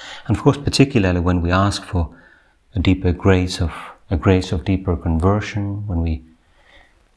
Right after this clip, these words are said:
when we go to that sacrament of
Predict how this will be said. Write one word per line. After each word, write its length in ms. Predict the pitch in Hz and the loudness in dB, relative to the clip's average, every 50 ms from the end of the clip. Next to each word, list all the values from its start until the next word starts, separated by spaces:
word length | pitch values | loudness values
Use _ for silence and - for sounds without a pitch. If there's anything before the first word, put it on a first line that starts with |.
| _ _ _ - | _ _ _ -4
when 220 | 92 85 85 85 | -2 -2 0 0
we 280 | 82 85 80 80 - - - _ _ _ _ _ _ _ _ _ _ - 269 - | 2 0 0 0 -4 -8 -16 _ _ _ _ _ _ _ _ _ _ -2 2 4
go 260 | 104 101 98 92 95 | 4 4 4 4 2
to 140 | 92 - 95 | 0 -2 -2
that 420 | 87 90 85 85 80 - - - - - _ _ _ _ _ - - - - | 0 0 0 -2 -2 -6 -10 -20 -20 -20 _ _ _ _ _ -20 -20 -16 -12
sacrament 720 | - - - 98 - - 107 92 90 90 90 85 - - | -4 0 2 2 2 2 0 0 0 0 -2 -4 -4 -6
of 100 | 85 78 | -8 -10